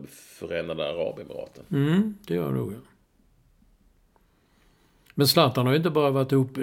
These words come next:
Speaker 2: träffat honom där. Han har ju dessutom fotograferats med, med sonen till Putins hund, som, som han kallas. Ramzan Kadyrov. Han som är diktator och allmänt jävlig i Tjetjenien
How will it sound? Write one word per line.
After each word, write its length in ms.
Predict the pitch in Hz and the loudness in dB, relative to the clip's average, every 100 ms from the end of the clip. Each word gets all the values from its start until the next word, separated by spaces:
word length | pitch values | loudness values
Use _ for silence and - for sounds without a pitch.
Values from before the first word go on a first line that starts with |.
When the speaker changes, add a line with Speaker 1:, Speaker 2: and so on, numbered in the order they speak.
| 131 | -2
Speaker 2:
träffat 360 | 139 135 127 | 0 0 0
honom 340 | 139 160 110 139 | 0 0 0 -2
där. 100 | - | -2
Han 160 | - 123 | -2 -2
har 60 | |
ju 60 | 143 | 0
dessutom 760 | 151 117 - 151 135 135 151 | 0 0 -2 -2 0 -2 -2
fotograferats 760 | - 156 147 135 165 127 123 - | -2 -2 0 0 2 2 0 -2
med, 160 | 131 117 - - - - | -4 -4 -12 -20 -20 -4
med 160 | 131 | -2
sonen 680 | - - 180 127 117 117 117 | 0 2 4 4 4 2 0
till 380 | - 123 120 113 - _ _ _ _ _ _ - | 0 2 2 -2 -10 _ _ _ _ _ _ 2
Putins 720 | 185 139 - 135 135 127 - - | 4 4 0 2 2 0 -4 4
hund, 380 | 190 208 107 101 - | 4 4 0 -6 -12
som, 320 | - 117 120 | -10 -8 -8
som 180 | 117 131 | -4 -2
han 140 | 120 117 | 0 0
kallas. 540 | 127 135 117 - - - - - | 0 0 -2 -6 -12 -16 -20 -6
Ramzan 760 | 127 143 147 135 127 135 135 127 | 0 2 4 2 2 2 2 2
Kadyrov. 720 | 139 131 180 202 117 104 104 - - - - _ | 0 2 2 2 0 -2 -6 -20 -20 -20 -20 _
Han 220 | 139 131 | -2 0
som 160 | 123 123 | 0 0
är 80 | |
diktator 640 | 117 120 - 127 135 135 127 | 0 -4 0 2 2 2 0
och 380 | 113 110 110 120 | 2 0 -2 -2
allmänt 480 | 120 120 110 110 113 | -2 0 -2 -4 -6
jävlig 520 | 120 123 120 110 104 | -4 -4 -4 -8 -6
i 120 | 120 117 | -6 -4
Tjetjenien 840 | 135 123 - 127 117 107 113 113 | -6 -6 -4 -4 -4 -10 -12 -14